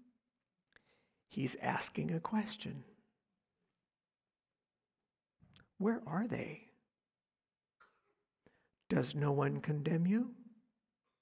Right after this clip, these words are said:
She says, "No one, Master." He says,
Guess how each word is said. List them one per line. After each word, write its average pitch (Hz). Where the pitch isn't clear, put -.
She -
says, 143
"No 160
one, 151
Master." 143
He 160
says, 143